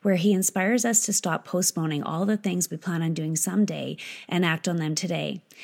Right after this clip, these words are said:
Perhaps this will become your focus for the coming year. You must read the poem. For further information, I'll make sure and include the link in, to the poem in the show notes.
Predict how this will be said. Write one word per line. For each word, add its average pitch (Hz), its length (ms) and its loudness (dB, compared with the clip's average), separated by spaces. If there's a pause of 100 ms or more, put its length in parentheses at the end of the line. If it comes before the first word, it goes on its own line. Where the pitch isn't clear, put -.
(280)
Perhaps 214 460 4
this 262 180 4
will 254 80 4
become 202 320 2
your 180 120 0
focus 160 440 0
for 170 140 -2
the 160 80 -4
coming 160 320 0
year. 143 360 0 (520)
You 185 160 4
must 190 400 4
read 233 180 2
the 240 80 0
poem. 156 420 -4 (100)
For 185 140 0
further 185 320 0
information, 202 640 2
I'll 156 80 0
make 160 200 0
sure 196 160 0
and 180 100 0
include 170 380 -2
the 208 80 0
link 156 280 -2
in, 170 200 -4
to 208 240 4
the 233 80 2
poem 156 300 -2
in 156 180 -2
the 156 80 0
show 147 220 -2
notes. 135 500 -4